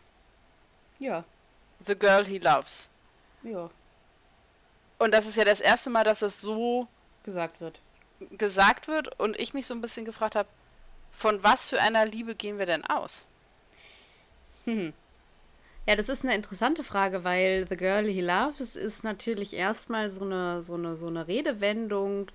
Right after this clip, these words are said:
Speaker 1: die wir sofort mit einer romantischen, sexuellen Beziehung in Verbindung bringen. Jetzt erstmal wir in unserer westlichen Sehgewohnheit, in unserer westlichen Welt, wir sehen das erstmal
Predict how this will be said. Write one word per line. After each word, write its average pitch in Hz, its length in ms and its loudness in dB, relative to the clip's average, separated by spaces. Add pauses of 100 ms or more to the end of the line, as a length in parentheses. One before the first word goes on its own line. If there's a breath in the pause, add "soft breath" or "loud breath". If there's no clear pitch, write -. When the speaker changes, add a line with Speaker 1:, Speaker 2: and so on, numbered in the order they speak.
(120)
Speaker 1:
die 196 140 -6
wir 185 80 -2
sofort 202 560 -2
mit 190 180 -6
einer 185 320 0 (800 soft breath)
romantischen, 185 840 -2
sexuellen 170 640 -2
Beziehung 160 520 -8
in 156 160 -8
Verbindung 147 600 -8 (100)
bringen. - 440 -12 (920)
Jetzt 175 180 -4
erstmal 175 580 -2
wir 254 300 4
in 226 80 -2
unserer 185 380 -2
westlichen 165 800 -4 (380 loud breath)
Sehgewohnheit, 196 1000 -2
in - 140 -8
unserer 175 320 -4
westlichen 165 500 -6
Welt, 208 380 -2
wir 190 160 -2
sehen 175 240 -2
das 170 160 -6
erstmal 156 640 -8